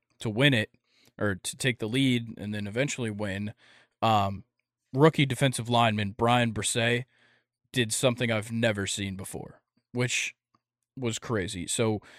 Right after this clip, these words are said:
he was obviously on special teams trying to block this field goal,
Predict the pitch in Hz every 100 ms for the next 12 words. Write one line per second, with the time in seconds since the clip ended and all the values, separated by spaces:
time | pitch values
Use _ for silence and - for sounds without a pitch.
0 | - - 135 131 127 120 131 120 113 -
1 | 120 123 - 120 113 - 135 151 123 123
2 | 120 113 - 123 120 104 104 -